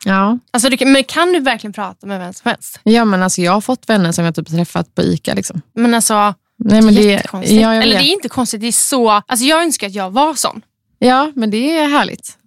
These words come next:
Speaker 1: Om man är liksom lite, ja, men jag är, jag är så jävla social och jag, jag älskar att träffa nya människor, liksom.
Speaker 2: Mm. Men det här med att du
Speaker 1: Sen
Speaker 2: liksom
Speaker 1: kanske
Speaker 2: så här
Speaker 1: inte alla blir jättenära vänner, liksom.
Speaker 2: Nej.
Speaker 1: Men bara att, eh, kunna umgås är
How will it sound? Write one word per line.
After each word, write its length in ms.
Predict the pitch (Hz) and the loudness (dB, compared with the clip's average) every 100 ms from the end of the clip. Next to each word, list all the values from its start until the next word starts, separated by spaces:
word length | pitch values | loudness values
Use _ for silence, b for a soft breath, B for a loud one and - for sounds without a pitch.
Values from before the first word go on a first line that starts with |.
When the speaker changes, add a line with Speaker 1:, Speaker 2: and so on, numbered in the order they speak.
| 233 | -2
Speaker 1:
Om 100 | 214 | 0
man 160 | 214 | 2
är 100 | 202 | 2
liksom 320 | 190 196 190 | 0 0 0
lite, 520 | 185 - 202 190 - - 240 | -2 -2 -2 -2 -4 -8 -4
ja, 240 | 233 277 | 0 0
men 120 | 311 262 | 2 4
jag 160 | 269 | 4
är, 260 | 285 254 226 | 4 2 2
jag 160 | 240 | 2
är 40 | 277 | 2
så 100 | 277 | 4
jävla 160 | 240 | 2
social 580 | 214 208 208 233 269 247 220 | 0 -2 0 4 4 4 2
och 40 | |
jag, 440 | 220 214 214 220 208 b b b b b b | 0 2 2 0 -2 b b b b b b
jag 140 | 202 220 | 0 2
älskar 400 | 226 170 - 269 | 2 2 0 0
att 60 | |
träffa 320 | 285 262 - 285 | 0 -2 -2 0
nya 220 | 294 190 | 2 0
människor, 300 | 180 185 - | -2 -6 -8
liksom. 180 | 190 233 | -2 0
Speaker 2:
Mm. 240 | 220 220 _ - | 0 -2 _ -2
Men 140 | 269 | 0
det 80 | 269 | 2
här 220 | 269 240 | 2 2
med 120 | 233 | -2
att 60 | 226 | -2
du 60 | 226 | 0
Speaker 1:
Sen 100 | 214 | 0
Speaker 2:
liksom 140 | 233 | 0
Speaker 1:
kanske 140 | 233 | 0
Speaker 2:
så 40 | 226 | 0
här 60 | |
Speaker 1:
inte 100 | 196 | 2
alla 180 | 233 196 | 2 0
blir 120 | 185 | -4
jättenära 480 | 170 190 - 180 175 | -6 -8 -6 -4 -2
vänner, 360 | 180 180 175 277 | -2 0 2 2
liksom. 240 | 214 226 | 0 -2
Speaker 2:
Nej. 200 | 220 202 208 | -2 -2 0
Speaker 1:
Men 200 | 220 214 | 0 2
bara 200 | 196 180 | 0 0
att, 380 | 185 - - | -4 -6 -10
eh, 640 | 185 - 190 190 - - 214 | -4 -2 -2 -4 -6 -10 -4
kunna 140 | 226 214 | 2 4
umgås 520 | 190 170 220 302 - | 4 2 0 0 -2
är 140 | 247 | -2